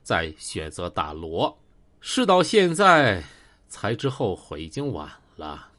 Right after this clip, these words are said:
早知今日，何必当初啊？哼，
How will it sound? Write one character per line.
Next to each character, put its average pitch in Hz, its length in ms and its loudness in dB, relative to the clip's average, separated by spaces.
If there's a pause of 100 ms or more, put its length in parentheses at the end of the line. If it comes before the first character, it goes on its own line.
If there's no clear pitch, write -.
(920)
早 85 280 -4
知 135 140 -4
今 139 240 -2
日， 95 140 0
何 92 200 -6
必 92 160 -4
当 80 240 -10
初 85 280 -14
啊？ 73 240 -16 (240)
哼， - 100 -6